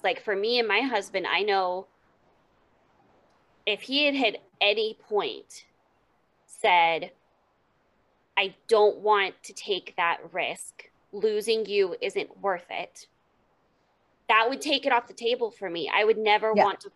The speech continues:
Speaker 1: put him in that position of he's uncomfortable with it.
Speaker 2: Mm-hmm.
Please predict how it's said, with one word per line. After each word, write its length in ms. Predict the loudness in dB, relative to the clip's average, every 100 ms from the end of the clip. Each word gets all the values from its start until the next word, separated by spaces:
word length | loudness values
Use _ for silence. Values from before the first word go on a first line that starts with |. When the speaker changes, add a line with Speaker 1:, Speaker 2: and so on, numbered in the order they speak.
| -4
Speaker 1:
put 140 | -2
him 200 | 0 -2
in 240 | -2 -2
that 220 | 0 -2 -4
position 540 | 0 0 0 -2 0
of 320 | 2 2 0 -6 _ _ _ _
he's 380 | -16 -6 -2 2
uncomfortable 760 | 2 2 -2 -4 -4 -6 -6 -6
with 180 | -8 -8
it. 180 | -8 -10 _ _ _ _ _ -6
Speaker 2:
Mm-hmm. 360 | -4 -2 -2